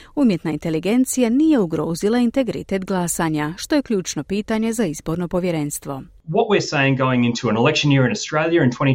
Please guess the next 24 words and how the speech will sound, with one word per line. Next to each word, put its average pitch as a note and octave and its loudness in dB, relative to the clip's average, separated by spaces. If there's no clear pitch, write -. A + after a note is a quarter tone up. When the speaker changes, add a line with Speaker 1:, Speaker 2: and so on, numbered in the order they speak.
Speaker 2:
twenty-five C3 2
is - -2
that C#3 0
when F#3 2
it - -12
comes A#3 2
to G#3 -2
A C#3 2
I, A2 0
the D#3 -2
message E3 0
is C3+ 0
to C3 -2
be B2 2
alert B2 0
but B2+ -4
not A2+ 0
alarmed. F2+ -2
If - 0
you A3 2
see F3 0
something C3+ 2
that B2+ 0
you C3+ 2